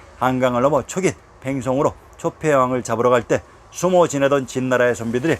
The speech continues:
그때서야 밖으로 나와서 이 조춤은 비석을 만들어 세웠던 것입니다. 동파 소식의 능호대기의 일부를 인용합니다. 상기에서 진목공의 기념궁이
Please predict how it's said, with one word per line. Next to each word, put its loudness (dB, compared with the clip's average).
그때서야 2
밖으로 0
나와서 4
이 -4
조춤은 -6
비석을 0
만들어 2
세웠던 -4
것입니다. -6
동파 4
소식의 -2
능호대기의 -2
일부를 -2
인용합니다. -8
상기에서 2
진목공의 0
기념궁이 -4